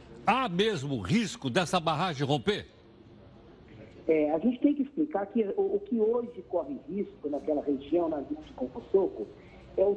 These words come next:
Speaker 2: talude da mina, não é a barragem.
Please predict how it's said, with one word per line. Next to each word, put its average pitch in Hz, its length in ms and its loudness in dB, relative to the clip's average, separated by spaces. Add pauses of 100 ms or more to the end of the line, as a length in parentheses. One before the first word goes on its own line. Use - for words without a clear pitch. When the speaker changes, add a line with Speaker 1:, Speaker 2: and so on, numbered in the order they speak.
(140)
Speaker 2:
talude 208 920 0 (320)
da 208 160 4
mina, 175 480 0 (240)
não 233 340 4
é 233 80 2
a 226 60 0
barragem. 143 560 -4